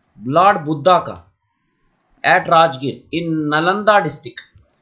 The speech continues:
में बनाया है, और ये सेकंड टॉलेस्ट स्टैचू होगा बुद्धा का in country में। फर्स्ट टॉलेस्ट स्टै-, अ, स्टैचू कहाँ है? बोध गया में। <clears throat> ये स्टैचू install है above sixteen meter radius,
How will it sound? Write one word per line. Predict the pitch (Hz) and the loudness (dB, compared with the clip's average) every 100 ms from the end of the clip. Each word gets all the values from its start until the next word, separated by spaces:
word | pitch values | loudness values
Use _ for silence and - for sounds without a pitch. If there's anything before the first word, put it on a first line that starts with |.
| _ _ _ _ _ - | _ _ _ _ _ -4
में | 143 | 0
बनाया | 139 139 151 | 2 4 2
है, | 196 226 254 _ _ | 0 -6 -10 _ _
और | 151 | -6
ये | 185 | -2
सेकंड | 202 - 190 240 254 | -2 -2 -2 -2 0
टॉलेस्ट | 233 202 202 - | 2 2 0 0
स्टैचू | 175 170 208 180 | 0 0 -4 -4
होगा | 147 147 165 - - | -2 0 0 -2 -12
बुद्धा | 131 143 147 | -8 -2 0
का | 135 120 | 0 -4
in | 110 | -6
country | 113 107 104 98 | -8 -10 -12 -16
में। | 104 | -12
फर्स्ट | - 208 - - | -2 -2 -2 -4
टॉलेस्ट | 185 185 196 | -2 -2 -4
स्टै-, | 190 185 - 180 180 | -6 -8 -8 -8 -8
अ, | 160 175 160 151 147 147 | -8 -6 -4 -2 -4 -8
स्टैचू | 156 160 185 | -6 -4 -6
कहाँ | 190 196 147 | -6 -6 -6
है? | 117 _ _ 123 | -8 _ _ -8
बोध | 147 180 180 | 0 0 0
गया | 139 113 101 | -2 -2 -2
में। | 85 _ _ _ _ _ _ _ _ _ _ _ _ - | -10 _ _ _ _ _ _ _ _ _ _ _ _ -4
<clears throat> | - - 202 135 - _ _ _ _ _ _ _ _ _ _ _ 123 | -4 -2 -4 -4 -8 _ _ _ _ _ _ _ _ _ _ _ -6
ये | 190 | -4
स्टैचू | - 185 185 233 | -2 -2 -2 -6
install | 175 185 - 196 214 | -4 -4 0 2 2
है | 226 - | 2 -2
above | 165 233 196 | 0 -2 -2
sixteen | - - 196 196 240 247 | -8 -8 -10 -10 -6 -4
meter | 226 190 165 | -4 -4 -2
radius, | 127 110 92 | -2 -6 -10